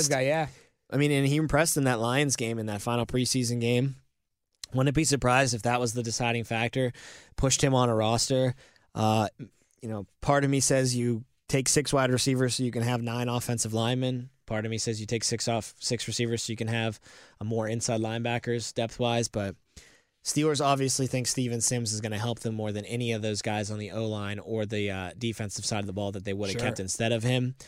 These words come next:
Speaker 1: And another factor I think that played into this, I think that they're okay if a Vons or if a Cody White is practice squatted and someone else signs them.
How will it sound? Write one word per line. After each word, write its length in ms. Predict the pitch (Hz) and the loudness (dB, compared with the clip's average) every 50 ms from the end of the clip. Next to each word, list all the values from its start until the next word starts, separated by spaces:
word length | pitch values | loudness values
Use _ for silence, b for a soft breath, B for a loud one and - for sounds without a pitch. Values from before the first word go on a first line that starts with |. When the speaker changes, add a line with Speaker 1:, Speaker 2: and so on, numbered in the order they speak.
| B B B B B B B _ - | B B B B B B B _ 0
Speaker 1:
And 300 | 135 139 135 135 127 123 - _ | 2 2 2 2 0 -4 -4 _
another 440 | - 143 143 147 160 196 233 294 285 | 0 2 4 4 4 4 4 2 2
factor 400 | - - 160 147 131 - 143 127 | 2 4 4 4 4 2 2 2
I 80 | 123 | 2
think 180 | - - 127 113 | 2 0 0 0
that 140 | - 117 107 | 0 -2 -2
played 240 | - 120 110 104 104 | 0 -2 -2 -2 -2
into 160 | 104 98 95 | -4 -6 -6
this, 360 | 95 95 95 90 - - - - _ _ _ _ _ _ _ _ _ _ _ | -6 -6 -6 -4 -6 -6 -8 -10 _ _ _ _ _ _ _ _ _ _ _
I 160 | - 147 196 226 | 4 6 6 4
think 300 | - - 285 294 254 - | 2 0 -2 -2 -2 0
that 260 | 196 170 151 131 - | 2 2 2 0 0
they're 400 | 120 139 143 151 165 165 165 151 - | -2 0 0 2 2 2 2 0 -2
okay 540 | - 147 143 143 - - 147 131 131 123 120 | -2 -2 -2 -2 -2 0 0 2 2 2 0
if 120 | 117 - - | 0 -2 -4
a 80 | 113 | -6
Vons 720 | 101 98 117 117 117 120 120 120 120 117 117 113 - - - | -4 -2 -2 0 0 0 0 0 -2 -2 -2 -2 -4 -4 -4
or 180 | - 110 107 104 | -4 -4 -4 -4
if 100 | 101 - | -4 -6
a 80 | 90 | -8
Cody 300 | - - 120 117 120 117 | -4 -4 -2 0 0 -2
White 360 | 113 117 117 113 113 113 113 - _ _ _ | -2 -2 0 0 0 -2 -2 -6 _ _ _
is 160 | - 107 - | -8 -8 -6
practice 440 | - - 131 120 113 - - 120 - | -4 -2 0 0 0 0 -2 -4 -2
squatted 400 | - - 117 110 110 110 110 104 | -2 -2 0 0 0 -2 -4 -4
and 100 | 104 98 | -6 -6
someone 280 | - - 113 107 104 101 | -6 -6 -6 -6 -6 -8
else 180 | 101 98 - | -8 -10 -10
signs 320 | - 110 101 101 107 104 104 | -10 -10 -10 -10 -10 -10 -10
them. 260 | 123 123 120 123 | -8 -8 -8 -8